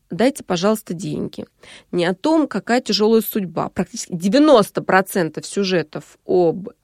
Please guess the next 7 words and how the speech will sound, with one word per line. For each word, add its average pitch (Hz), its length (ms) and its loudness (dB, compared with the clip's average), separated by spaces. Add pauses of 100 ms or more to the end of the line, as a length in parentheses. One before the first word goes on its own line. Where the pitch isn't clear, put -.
(120)
инвалидах 190 840 0
и 160 220 -2
людей 170 400 -2
с - 160 -12
ограниченными 165 560 -6
возможностями 226 540 0
начинают 233 420 2